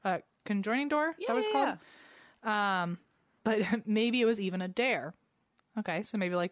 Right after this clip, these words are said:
Speaker 1: fun
Speaker 2: So that's
Speaker 1: bachelor
Speaker 2: an in-,
Speaker 1: weekend or
Speaker 2: <laughs> that's an
Speaker 1: something.
Speaker 2: interesting thought.
Speaker 1: Uh, but a second after I registered the woman, <clears throat> she seemed to lift off the floor a couple of feet. She had her head tilted
Speaker 2: No,
Speaker 1: back
Speaker 2: no, no, no.
Speaker 1: and screeched in pain as she levitated.
Speaker 2: Oh my fucking God.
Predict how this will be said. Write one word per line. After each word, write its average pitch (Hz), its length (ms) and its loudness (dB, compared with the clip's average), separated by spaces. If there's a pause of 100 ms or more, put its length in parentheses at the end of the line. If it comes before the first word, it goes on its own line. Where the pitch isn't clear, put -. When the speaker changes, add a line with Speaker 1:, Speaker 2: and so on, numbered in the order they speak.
Speaker 1:
fun 202 180 0
Speaker 2:
So 208 80 2
that's 202 160 0
Speaker 1:
bachelor - 160 4
Speaker 2:
an 415 60 0
in-, 311 60 -2
Speaker 1:
weekend 220 340 0
or - 20 0
Speaker 2:
<laughs> - 0 -
that's - 140 2
an 440 60 2
Speaker 1:
something. 359 160 2
Speaker 2:
interesting 285 420 0
thought. 202 340 0 (380)
Speaker 1:
Uh, 220 260 2 (200)
but 214 120 2
a 214 60 0
second 233 300 0
after 226 200 0
I 214 60 4
registered 196 680 0
the 185 280 2
woman, 196 640 2
<clears throat> - 20 -16
she 208 420 0
seemed 233 380 0
to 240 120 -4
lift 196 360 -4
off 190 240 -2
the 254 100 -4
floor 185 420 -2
a 190 80 -4
couple - 340 -6
of 185 80 -4
feet. - 420 -10 (400)
She 220 180 0
had 202 260 -6
her 196 160 -4
head 214 320 -4
tilted 226 540 -6
Speaker 2:
No, 240 100 0
Speaker 1:
back 220 300 0
Speaker 2:
no, 196 120 -4
no, 196 140 -4
no. 180 100 -4
Speaker 1:
and 196 160 2
screeched 214 760 -2
in 233 180 2
pain 190 320 -2
as 180 220 -2
she 190 200 -6
levitated. 175 840 -6
Speaker 2:
Oh - 20 -14
my 277 140 -12 (160)
fucking 247 400 -16
God. 202 80 -16